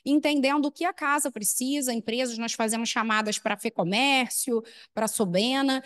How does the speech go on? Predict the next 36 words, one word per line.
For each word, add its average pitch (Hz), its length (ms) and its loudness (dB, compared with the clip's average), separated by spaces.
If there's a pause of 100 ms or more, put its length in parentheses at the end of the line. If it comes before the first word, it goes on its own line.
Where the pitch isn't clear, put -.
(160)
então 247 240 -4
a 254 40 -2
gente 262 220 -2
escuta 339 460 -2
qual 320 140 2
é 311 40 4
o 339 40 -8
problema 277 400 2
da 269 80 0
empresa 277 600 2 (240)
e 311 460 6
estabelece 277 720 -2
soluções 262 680 -2
pontuais 240 600 -2
pra - 120 -8
aquilo. 180 500 -6 (420)
Além 269 300 2
disso, 247 380 0
a - 20 0
gente 220 240 -2
tem 226 300 0
a 214 100 2
parte 208 340 -4
de 196 80 -6
consultoria, 269 840 0 (240)
acabamos 226 420 -4
de - 60 -8
fazer 214 320 0
a 214 40 2
spin-off 202 580 0
com 202 100 -4
a 202 60 -2
C - 160 2
A 202 100 2
dois 190 240 -2
Consulting, 269 640 -4